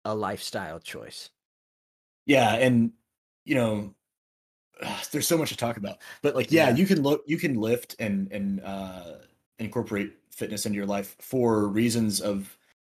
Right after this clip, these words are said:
Speaker 2: uh, being more, like, proud of your body and looking better, right? That's a valid reason to, to exercise.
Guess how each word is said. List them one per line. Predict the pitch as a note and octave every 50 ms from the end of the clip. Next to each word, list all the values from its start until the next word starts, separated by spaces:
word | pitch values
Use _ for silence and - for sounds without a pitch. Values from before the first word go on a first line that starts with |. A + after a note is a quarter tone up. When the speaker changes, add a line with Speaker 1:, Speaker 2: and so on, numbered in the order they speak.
| _ _ -
Speaker 2:
uh, | G#2 G2 F#2+
being | F#2 A2 G#2+ G#2+ G#2 G#2
more, | G#2 G#2+ G#2+ G#2+ G#2+
like, | G2 G2 G2 -
proud | - A2 G#2 G#2+
of | G2+
your | G2+
body | F#2 G2 G2 G2 G2+ G2+ G2+ G2+ G2+ G2+
and | G2 F#2+ F2+ F#2 F#2+ - _ _ _ _ _ -
looking | A2 C3+ B2 D3+ B2+ G#2+ G2
better, | G2 F#2+ F#2+ F#2+ F#2 F#2+ -
right? | G2 G2+ G2+ -
That's | G#2+ G2 - G#2+
a |
valid | G2 G#2 G2+ G2 G2 G2 G2 G2
reason | G2+ G2 G2 G2 G2 G2 F#2+
to, | - - F#2 F#2 F#2 F#2 F2
to | - - - -
exercise. | F#2 - F#2+ - - F#2 F#2 F#2 F#2 - -